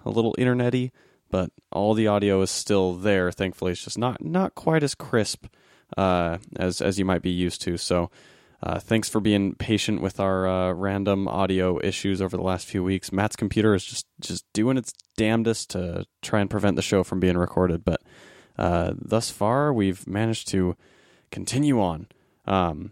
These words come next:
anyway, hope you'll enjoy this super Star Wars-y episode.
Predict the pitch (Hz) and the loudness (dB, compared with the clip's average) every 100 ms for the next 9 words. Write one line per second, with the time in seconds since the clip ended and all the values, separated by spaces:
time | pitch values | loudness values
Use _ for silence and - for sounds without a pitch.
0 | - 131 107 80 - _ - 113 110 101 | -6 -2 -2 -4 -12 _ -4 -2 0 0
1 | 101 95 92 92 - 135 120 - 110 101 | 0 0 0 -2 -2 -2 -2 0 0 2
2 | 98 95 87 - - - - | 2 0 -2 -4 -6 -6 -8